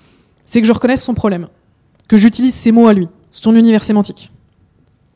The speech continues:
Je vous donne un exemple, j'ai un de mes clients qui, euh, vend un logiciel pour optimiser la gestion des notes de frais. Et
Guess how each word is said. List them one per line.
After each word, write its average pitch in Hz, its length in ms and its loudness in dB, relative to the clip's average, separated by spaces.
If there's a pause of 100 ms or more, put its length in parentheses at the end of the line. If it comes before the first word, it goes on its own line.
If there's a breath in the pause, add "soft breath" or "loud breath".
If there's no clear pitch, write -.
(800 loud breath)
Je - 100 -10
vous 196 40 -4
donne 220 140 4
un 220 40 4
exemple, 220 360 0
j'ai 190 200 -2
un 180 60 -2
de 185 60 -2
mes 185 80 -4
clients 208 340 -4
qui, 185 320 -6
euh, 165 480 -6
vend 202 320 0
un 190 60 2
logiciel 190 460 0
pour 190 160 -2
optimiser 202 440 -2
la 180 80 0
gestion 175 300 -4
des 175 100 -4
notes 208 160 -2
de 190 80 0
frais. - 240 -12 (1300)
Et 240 360 0